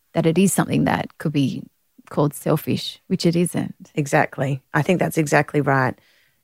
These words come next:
Speaker 1: Well, we finish off every podcast by asking, what message would you <laughs> give your ten-year-old self? And this is gonna be interesting 'cause she has no idea what's ahead of her in her
Speaker 2: Not
Speaker 1: life,
Speaker 2: a
Speaker 1: does
Speaker 2: clue.
Speaker 1: she?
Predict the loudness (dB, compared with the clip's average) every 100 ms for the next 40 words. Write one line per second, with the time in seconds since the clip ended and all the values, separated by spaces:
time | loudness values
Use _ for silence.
0 | _ 2 4 4 0 2 4 4 2 0
1 | -2 -2 -4 -6 -4 -4 -4 -4 -2 -4
2 | -6 -8 -6 -4 -6 -8 -2 -2 2 0
3 | 2 0 0 0 0 -2 0 4 6 6
4 | 2 -10 -14 -14 -10 0 2 2 2 2
5 | 2 2 0 0 2 2 4 2 4 4
6 | 4 4 2 2 -2 -2 2 4 4 4
7 | 2 6 8 8 8 8 8 8 6 6
8 | 4 4 2 2 4 4 2 2 4 4
9 | 2 4 6 6 6 6 6 2 2 2
10 | 4 4 4 2